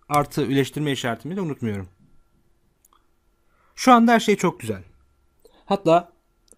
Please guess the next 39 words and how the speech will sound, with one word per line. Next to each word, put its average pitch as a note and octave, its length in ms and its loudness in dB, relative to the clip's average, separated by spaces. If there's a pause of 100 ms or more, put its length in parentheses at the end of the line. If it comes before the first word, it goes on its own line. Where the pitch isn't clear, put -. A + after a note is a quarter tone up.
(180)
hatta G#3 280 4
şöyle A3+ 240 6
bir F#3+ 40 4
şey F#3 160 4
yapalım. D3+ 400 0 (680)
Yanına G#3+ 340 4
yazması F#3 400 0
için G#3+ 200 0
print F3+ 400 0 (100)
elenleri, D#3 600 -4 (560)
eleni E3 280 0
sildim. F3 480 -4
Sadece F3 380 -6
print D#3 280 -8
kaldı. G2 400 -12
Çünkü D#3+ 280 -10
alt F3 240 -2
satıra C#3+ 240 -4
geçmesini C#3+ 460 0
istemedim. C3 400 -2 (680)
Şimdi G3+ 240 2
ne F#3 40 4
yapacak G3+ 400 2
peki A#2 220 -10
bize A#2+ 220 0
program? B2 440 0 (800)
Bu A3 140 2
döngü D#3 440 4
bir G3+ 60 -4
kere G3 240 2
saydığı E3 420 0
zaman, D#3+ 400 0
şu C#3 320 -4
dışarıdaki D#3 480 -2
döngü C#3+ 260 0
bir G3 100 -2
kere D3 240 2
saydığı D#3 360 -2
zaman E3+ 300 -2